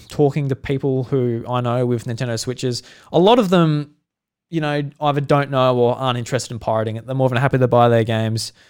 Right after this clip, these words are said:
I know I'm more than happy to buy my games 'cause if we want games like we're getting at the moment, you know, you gotta spend money. <laughs> So absolutely fantastic that it's, uh, I guess, uh, the hacking hasn't became mainstream.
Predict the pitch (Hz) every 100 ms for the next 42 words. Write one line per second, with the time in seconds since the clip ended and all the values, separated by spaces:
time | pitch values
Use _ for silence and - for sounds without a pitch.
0 | _ 147 143 143 147 147 143 131 143 139
1 | 139 127 123 123 123 123 123 - 123 127
2 | 147 139 139 131 127 131 127 120 117 117
3 | 113 117 131 127 120 120 123 123 123 _
4 | _ _ _ _ _ _ 127 113 139 156
5 | 139 131 117 104 - - - 233 - -
6 | _ - - 170 - _ _ 202 - -
7 | 180 - 113 113 151 165 143 - 127 123
8 | 117 - 127 117 110 - 113 104 - -
9 | - - _ _ _ _ _ _ - 151
10 | 156 175 147 139 160 147 143 139 139 123
11 | 120 135 117 113 113 - - 123 107